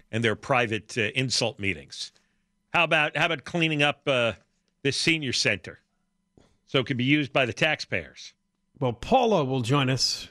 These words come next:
Speaker 2: a resident of the Westchester community, to talk about this sad development after the news at five o'clock. Uh, John, we got this, uh, email. It's a great one. Uh, jackpot. Dear winner. Do you feel like a winner?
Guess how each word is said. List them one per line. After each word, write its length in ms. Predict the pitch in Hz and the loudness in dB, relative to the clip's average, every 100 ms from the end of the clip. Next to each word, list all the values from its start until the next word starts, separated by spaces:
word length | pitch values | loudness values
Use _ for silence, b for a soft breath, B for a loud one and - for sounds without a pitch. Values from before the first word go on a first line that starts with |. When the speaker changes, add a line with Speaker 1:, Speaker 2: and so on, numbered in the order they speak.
| - | -12
Speaker 2:
a 60 | 120 | -8
resident 560 | 110 139 143 123 113 | -2 0 0 0 -2
of 120 | 123 | -4
the 80 | 113 | -2
Westchester 560 | 113 123 - 127 - 117 | -2 -2 0 -2 -2 -6
community, 480 | - 123 123 117 117 b b b b b - | -4 -2 -2 -4 -8 b b b b b -18
to 120 | 135 | -4
talk 260 | 175 165 151 | 2 2 2
about 240 | 131 123 | 0 0
this 140 | 127 | 4
sad 420 | - - 185 180 139 | 4 6 6 4 2
development 540 | 139 165 151 131 127 | 2 4 4 2 0
after 260 | 131 127 131 | 0 0 -2
the 120 | 123 | 2
news 400 | 127 127 127 113 | 2 4 2 0
at 420 | 151 120 110 - - b b b b b b | -2 -2 -2 -10 -14 b b b b b b
five 440 | - - 131 120 | -6 0 2 2
o'clock. 500 | 113 - 156 139 123 - - _ _ _ _ | -2 -2 0 2 0 -8 -20 _ _ _ _
Uh, 220 | - 131 127 | -2 0 2
John, 240 | 240 320 | 4 4
we 80 | 277 | 4
got 200 | 269 285 | 2 2
this, 240 | 269 - | 2 4
uh, 320 | 240 208 175 165 | 4 4 4 2
email. 720 | 165 156 170 277 320 302 131 | 2 0 2 4 4 4 2
It's 140 | 113 - | -4 -4
a 40 | |
great 280 | 151 202 302 | 0 0 2
one. 260 | 247 123 | 0 0
Uh, 180 | 117 110 | -2 -6
jackpot. 680 | 110 233 262 - 196 107 - - _ _ _ _ _ _ _ _ _ | 2 2 2 2 0 0 -8 -20 _ _ _ _ _ _ _ _ _
Dear 200 | 185 214 | 2 4
winner. 480 | 214 254 339 - - _ _ _ _ _ _ - | 4 4 4 0 -6 _ _ _ _ _ _ -4
Do 80 | |
you 60 | 151 | -2
feel 140 | 147 | 0
like 120 | 165 - | 0 0
a 60 | |
winner? 300 | 151 233 277 | 0 0 -2